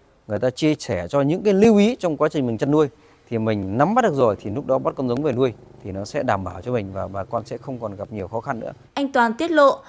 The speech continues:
Speaker 2: giá trị thức ăn một con dúi là trên ba trăm đồng. Vậy nên thu nhập một đôi dúi mốc đại có lợi nhuận đến năm triệu một đôi, dúi má đào mười đến mười hai triệu một đôi trên một năm.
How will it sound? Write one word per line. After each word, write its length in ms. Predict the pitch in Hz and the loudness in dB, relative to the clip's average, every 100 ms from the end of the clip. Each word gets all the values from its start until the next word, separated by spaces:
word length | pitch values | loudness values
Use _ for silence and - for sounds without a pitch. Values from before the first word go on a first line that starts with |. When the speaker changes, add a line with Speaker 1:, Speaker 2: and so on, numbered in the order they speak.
| - - | -20 -4
Speaker 2:
giá 180 | 254 | -2
trị 200 | 247 349 | 0 -2
thức 180 | - 381 | -2 -4
ăn 240 | - 262 240 | -2 0 0
một 140 | 220 | 0
con 160 | 240 233 | 0 -2
dúi 220 | 214 202 | 2 0
là 260 | 254 277 196 | 0 -2 -4
trên 300 | - 226 208 | -2 -2 -2
ba 120 | 214 | -4
trăm 240 | 220 220 | -2 0
đồng. 200 | 208 202 180 - - - | 2 0 -4 -16 -20 -2
Vậy 160 | 285 | 0
nên 280 | 269 277 269 | 2 0 0
thu 140 | 269 269 | -2 -2
nhập 240 | 240 190 | 0 0
một 200 | 214 208 | -2 0
đôi 180 | 220 226 | 2 2
dúi 160 | 202 208 | 2 -2
mốc 200 | 277 302 | -2 0
đại 260 | 247 226 | 0 0
có 160 | - 214 | -2 -4
lợi 240 | 254 294 | 0 0
nhuận 220 | 226 233 233 | 0 -2 -2
đến 240 | 208 196 247 | -2 -2 -2
năm 180 | 269 240 | -4 -2
triệu 180 | 277 214 | -2 -2
một 160 | 202 170 | -2 2
đôi, 280 | 226 220 202 - _ | 4 4 2 -10 _
dúi 200 | - 220 | -4 0
má 180 | 220 220 | 0 0
đào 340 | 247 240 208 | 2 2 2
mười 280 | 202 220 202 | 2 4 4
đến 260 | 196 202 | 2 0
mười 140 | 262 220 | 2 2
hai 200 | 240 233 | 0 -2
triệu 140 | 254 208 | -4 -4
một 160 | 202 185 | -4 -2
đôi 260 | 214 208 202 | 0 0 0
trên 260 | 240 208 | -4 -4
một 120 | 202 | -6
năm. 260 | 208 220 | -2 0